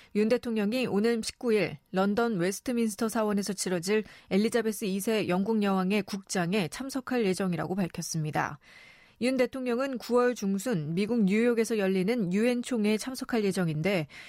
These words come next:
이에 앞서 영국을 방문할 것으로 보입니다.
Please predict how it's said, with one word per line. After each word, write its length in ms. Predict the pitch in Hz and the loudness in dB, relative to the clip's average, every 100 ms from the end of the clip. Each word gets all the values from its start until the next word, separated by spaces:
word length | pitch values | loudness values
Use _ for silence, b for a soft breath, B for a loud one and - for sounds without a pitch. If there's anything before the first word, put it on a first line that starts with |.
| B | B
이에 180 | 202 247 | 0 4
앞서 500 | 262 180 - 214 202 | 4 2 0 0 2
영국을 460 | 175 196 208 226 233 | 2 2 2 0 0
방문할 380 | 202 190 202 196 | 0 0 2 0
것으로 340 | 180 165 202 | -2 -2 -2
보입니다. 640 | 202 175 156 151 160 - | 2 2 2 2 0 0